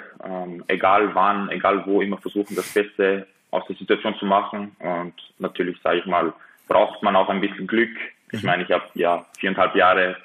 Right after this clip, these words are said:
Speaker 1: gebraucht in der zweiten Liga, dass ich sage, ich hab's in die Bundesliga geschafft. Aber dann schlussendlich ist das halt trotzdem, sag ich,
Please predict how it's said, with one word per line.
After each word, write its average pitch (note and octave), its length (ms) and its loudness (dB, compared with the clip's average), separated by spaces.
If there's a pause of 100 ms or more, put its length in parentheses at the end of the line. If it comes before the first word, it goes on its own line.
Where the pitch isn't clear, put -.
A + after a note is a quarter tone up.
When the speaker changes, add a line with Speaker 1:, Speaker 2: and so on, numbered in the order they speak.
(100)
Speaker 1:
gebraucht F#2+ 440 2
in F#2 80 -8
der F2+ 100 -12
zweiten F#2+ 280 -2
Liga, G2+ 240 0
dass F2+ 160 -8
ich F2+ 100 -14
sage, F#2 300 2
ich E2 140 -4
hab's - 180 -4
in F2 60 -8
die F2+ 60 -4
Bundesliga G2+ 440 -2
geschafft. F#2 340 -2 (640)
Aber F2 180 2
dann F#2 200 2
schlussendlich G#2 680 0 (460)
ist - 160 -4
das G2+ 100 0
halt F#2+ 220 2
trotzdem, G2+ 280 -2
sag F#2 160 4
ich, - 320 -4